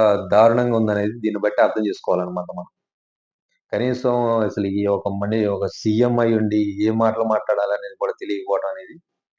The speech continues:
దురదృష్టకరం అనమాట. ఇలాంటి పదాలు వాడటం అనేది కూడా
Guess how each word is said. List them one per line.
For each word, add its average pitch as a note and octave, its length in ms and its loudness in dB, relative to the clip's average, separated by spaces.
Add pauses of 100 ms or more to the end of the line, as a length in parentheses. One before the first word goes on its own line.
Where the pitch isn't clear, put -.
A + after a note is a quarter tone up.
(140)
దురదృష్టకరం G#2+ 640 -2
అనమాట. F2+ 260 -10 (560)
ఇలాంటి G#2 340 -2
పదాలు A#2 460 4
వాడటం A2 400 4
అనేది G2+ 280 -2
కూడా G2+ 260 0